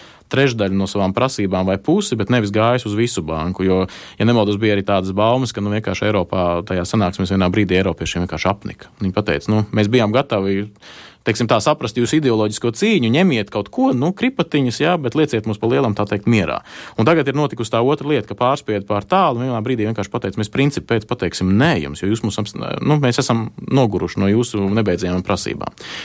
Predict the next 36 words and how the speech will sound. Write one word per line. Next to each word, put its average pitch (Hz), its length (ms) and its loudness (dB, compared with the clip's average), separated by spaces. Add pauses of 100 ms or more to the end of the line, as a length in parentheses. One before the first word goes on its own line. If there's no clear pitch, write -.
(100)
Tas 117 140 4
varbūt 135 260 4
arī 104 140 0
ir - 80 -12
tāds, - 340 -8
nu, 123 140 2 (200)
nedaudz, 92 440 0 (500)
ā, 95 200 2 (220)
jautājums, 110 460 2
cik 113 180 -4
Cipras 120 340 -2
ir 92 100 -4
bijis 107 240 2
ļoti 104 260 2
labs 101 200 -2
kā 90 120 -2
vadītājs, 82 640 -4
ja, 92 180 -2
ka 90 120 -4
viņš 95 180 0
varbūt 92 220 0
nav 98 120 2
sajūtis 95 360 0
šo 92 100 2
robežu, 90 340 0
kurā 92 160 0
brīdī 90 280 0
apstāties, - 480 -6
un 90 80 -2
viņš 92 140 -2
iegrūda 85 300 -2
patiesībā 82 480 -2
valsti 85 380 -4
drusku 95 260 -2
lielākās 80 400 -4
problēmās. - 500 -4